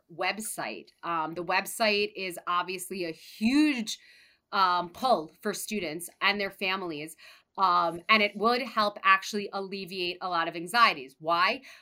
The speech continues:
Um, I, anytime a college admissions rep connects with our school, and we actually invite the, the reps into our school building. This year we had them virtually,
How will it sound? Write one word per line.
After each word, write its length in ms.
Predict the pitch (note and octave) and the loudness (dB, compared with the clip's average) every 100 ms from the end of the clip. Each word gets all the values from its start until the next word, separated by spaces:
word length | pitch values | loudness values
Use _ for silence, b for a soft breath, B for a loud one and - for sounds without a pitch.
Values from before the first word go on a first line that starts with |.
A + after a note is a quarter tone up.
| b - | b -4
Um, 280 | F#3 F3 - - | -4 -4 -4 8
I, 260 | G#3+ A#3 A3+ | 10 10 8
anytime 580 | A#3 E4 - C4 A#3 | 4 2 2 2 2
a 120 | A3 G#3+ | 0 -4
college 400 | A3 G#3 G#3 G#3 | 0 0 0 -2
admissions 440 | F#3+ F#3 G#3+ G3+ | -4 -6 -6 -2
rep 220 | G3 F#3+ | -2 -4
connects 420 | - G#3+ F#3 - | -6 -2 -2 -4
with 120 | G3+ F#3+ | -6 -6
our 100 | F3+ | -6
school, 420 | - F3+ F#3 A3 | -8 -4 -2 0
and 160 | F#3+ G3 | -2 -2
we 140 | G#3+ | 2
actually 360 | F#3+ G3+ - G#3+ | 2 2 -2 -4
invite 380 | G3 F3+ F#3 F3+ | -2 0 0 -2
the, 320 | F#3 F3 F3 F#3+ | -2 0 -2 -6
the 80 | |
reps 340 | F3 E3+ - - | -2 -2 -2 -10
into 320 | F#3+ F#3+ G3+ F#3 | -10 -10 -4 0
our 140 | F3 - | 0 -2
school 360 | E3+ - F3+ D#3+ | -12 -10 -8 -4
building. 520 | G3+ G3 G#3+ A3 A#3 F#3+ | -2 -2 0 -2 -2 -6
This 180 | F3+ | -6
year 140 | G3 F3+ | -6 -6
we 100 | E3+ | -4
had 240 | F3 E3 | -4 -4
them 180 | E3+ E3+ | -4 2
virtually, 540 | D#4+ E4+ - D#4 D#4 | 4 4 2 -4 -4